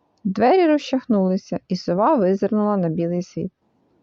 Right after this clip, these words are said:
"Здоров, Пуше", сказала вона, "які новини?" "Жахливі і сумні", сказав Пух, "бо Іа-Іа, мій давній друг, загубив хвоста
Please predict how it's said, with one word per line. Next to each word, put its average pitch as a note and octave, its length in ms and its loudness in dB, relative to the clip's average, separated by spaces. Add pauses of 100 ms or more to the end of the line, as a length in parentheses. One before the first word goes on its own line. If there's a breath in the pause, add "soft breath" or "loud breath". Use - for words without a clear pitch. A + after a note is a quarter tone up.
(100)
"Здоров, G4+ 500 2
Пуше", E4 320 0
сказала C4+ 460 0
вона, A#3 340 0 (160)
"які A#3+ 380 0
новини?" A3+ 520 2 (960 soft breath)
"Жахливі G#3+ 680 2
і G#3+ 220 -2
сумні", F3+ 560 -2
сказав F3+ 540 -2
Пух, F3+ 180 -6 (360)
"бо F#3+ 200 0
Іа-Іа, C#4+ 800 0
мій B3 180 2
давній F#3 420 0
друг, F#3 280 -4 (520 soft breath)
загубив A3+ 520 2
хвоста C#4 580 -2